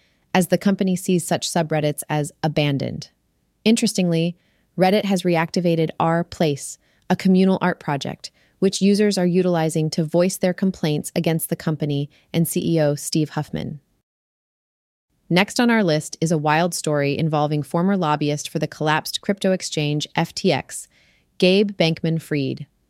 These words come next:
He reportedly considered purchasing the island nation of Nauru to serve as a fortified apocalypse bunker state,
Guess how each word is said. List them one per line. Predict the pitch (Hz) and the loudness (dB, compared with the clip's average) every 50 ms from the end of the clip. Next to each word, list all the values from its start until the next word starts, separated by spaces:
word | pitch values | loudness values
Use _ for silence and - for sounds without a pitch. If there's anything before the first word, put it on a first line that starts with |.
| _ _ _ _ _ _ _ | _ _ _ _ _ _ _
He | _ - 233 | _ 2 4
reportedly | 226 233 220 226 - 302 302 294 285 233 240 233 220 | 6 4 4 4 4 4 4 4 4 2 2 0 2
considered | - 220 202 - 190 175 180 170 170 - | 2 2 2 4 2 2 2 2 0 -2
purchasing | - 190 185 - 190 - - 190 185 | -2 -2 -2 -2 -2 -2 0 0 2
the | 170 156 - | 2 2 2
island | 151 160 170 180 190 190 | 2 2 2 2 2 2
nation | 180 160 160 - - 175 175 | 2 0 0 0 -2 -2 -2
of | 175 165 | 0 0
Nauru | 160 147 143 139 139 139 143 143 147 156 - _ _ _ _ _ _ | 0 0 0 0 0 0 0 -2 -2 -4 -8 _ _ _ _ _ _
to | - - | -4 -4
serve | 196 - - 208 214 214 | -2 0 2 2 2 4
as | 220 202 | 2 2
a | 196 180 | 0 0
fortified | - - 185 185 185 196 - - 180 175 175 - | 0 0 0 2 2 0 0 0 0 0 0 -2
apocalypse | - - - 165 165 170 - 175 165 - - - | -4 -6 -2 -4 -2 -2 -2 -2 -2 -2 -4 -6
bunker | - - 147 147 - 147 143 | -4 -2 -2 -2 -2 -6 -8
state, | - - - - - - _ | -6 -6 -6 -6 -6 -8 _